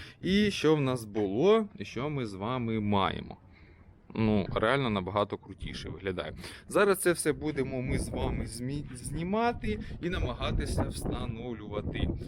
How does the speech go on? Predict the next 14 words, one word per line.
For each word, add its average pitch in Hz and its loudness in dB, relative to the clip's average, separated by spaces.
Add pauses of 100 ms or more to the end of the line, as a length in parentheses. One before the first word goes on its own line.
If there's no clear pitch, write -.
(200)
Перший 131 -4
раз 139 -6
це 120 -8
буду 113 -6
розбирати. 110 -8 (680)
Ну, 147 0
а 104 0
тепер 123 2
почнемо, 113 0
як 135 2
це - -6
все 123 0
знімати. 117 0
Дивіться, 107 0